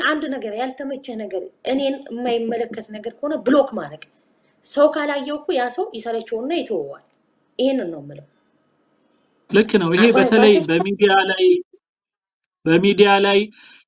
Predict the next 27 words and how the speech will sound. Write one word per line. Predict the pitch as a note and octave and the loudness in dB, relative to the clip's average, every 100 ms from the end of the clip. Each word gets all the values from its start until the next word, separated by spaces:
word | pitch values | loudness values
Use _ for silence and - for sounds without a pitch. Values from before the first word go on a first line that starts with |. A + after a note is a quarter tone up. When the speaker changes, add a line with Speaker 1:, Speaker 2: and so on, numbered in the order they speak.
| - | -6
Speaker 2:
ሰዎችን | - F3+ G3+ G#3 - G#3+ | 0 4 6 4 0 -4
ለሰዎች | F3+ E3+ G3 F#3+ F#3+ | -2 -2 0 0 0
የሚያጋጩትን | F3 F3+ F#3 E3+ D#3 F3+ F3 - F#3 F3 G#3 C#4 B3 | -4 -2 -2 -2 0 0 0 -8 -8 -2 0 0 2
አሁን | F3 F3 F#3+ F3 | 0 0 -4 0
ላይ | F#3 D#4 E3 | 2 2 0
በኢትዮጵያው | E3 D#3+ D#3 - F3+ F3 G#3+ B3 F#3 _ - _ - | -2 -2 -2 -2 -6 0 2 4 2 _ -20 _ 2
የራሱ | E3+ F#3+ F#3 | 4 6 4
የሆነ | F#3 F3+ F3 | 2 2 2
አቋም | D#3+ D#3 E3 D#3+ | 2 2 0 2
እየተወሰደ | D#3+ E3 E3 - F#3 G3 | 2 2 -4 0 2 2
ነው። | C#3+ | 4
ግን | G3 G#3+ | 2 0
እኛ | F#3+ G3 G3+ | -2 2 2
ጋር | G3+ F#3+ | 4 0
ደግሞ | F3+ E3 F3+ C4 | 0 -4 -4 -6
በውጭው | E3 D#3+ D#3 F#3 - G#3+ | -2 -2 0 0 0 2
ዓለም | F3 F3 A3+ | 4 4 2
ክፍት | C4 A3+ - A3 | 0 -2 0 2
ነው | G#3+ | 4
ተብሎ | E3+ F#3 F3+ F#3+ - _ - _ - | 2 0 4 4 2 _ -20 _ 2
አረቡም | E3+ F#3 F#3+ F3+ | 4 4 0 2
ዓለም | F3 F#3 F3+ | 2 2 0
ላይ | A#3 | 0
ማንም | A3+ A3+ G#3 F3+ | 2 0 -2 -2
ሰው | G#3 | -4
ከቤት | F#3+ F3+ F#3 F3+ | -2 0 0 0
ሆኖ | F3 | -4